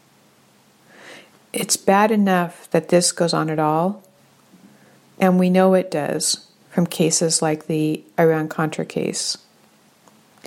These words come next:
But what's worse is that our military is harvesting, and I'm gonna say that again, they're harvesting innocent kids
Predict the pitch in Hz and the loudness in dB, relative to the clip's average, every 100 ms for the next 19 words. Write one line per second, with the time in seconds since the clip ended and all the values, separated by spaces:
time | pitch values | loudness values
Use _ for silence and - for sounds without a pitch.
0 | - - - - - - - - - - | -20 -20 -20 -20 -20 -20 -20 -20 -20 -6
1 | - 160 - - - - - - - - | 0 0 -2 -12 -20 -20 -20 -20 -20 -20
2 | - - - - 185 180 - 185 208 190 | -20 -20 -20 -2 0 0 -2 0 4 4
3 | 185 - - - - _ _ - - 170 | 2 0 0 -2 -6 _ _ -10 -2 0
4 | 170 - 170 170 165 180 185 185 175 165 | 2 2 2 2 2 2 2 0 -2 0
5 | 160 160 160 - 165 160 - - 185 180 | 0 -2 -2 -2 0 -2 -4 2 2 2
6 | 175 - - 139 - - _ - - - | 0 -2 -2 -4 -6 -10 _ -20 -20 -20
7 | - - - - 165 165 160 170 170 185 | -20 -20 -18 -4 0 0 0 0 0 0
8 | 165 160 156 156 151 - - _ - - | 0 0 -2 -2 -4 -6 -12 _ -20 -20
9 | - - - 170 165 - 190 185 185 175 | -20 -20 -2 0 0 -2 2 4 2 -2
10 | - - - - - - _ _ - - | -4 -6 -6 -8 -12 -20 _ _ -20 -20
11 | - - _ _ - 185 190 - 185 - | -20 -20 _ _ 2 4 4 2 -4 -4
12 | - 156 151 - - - | 0 2 0 -4 -6 -6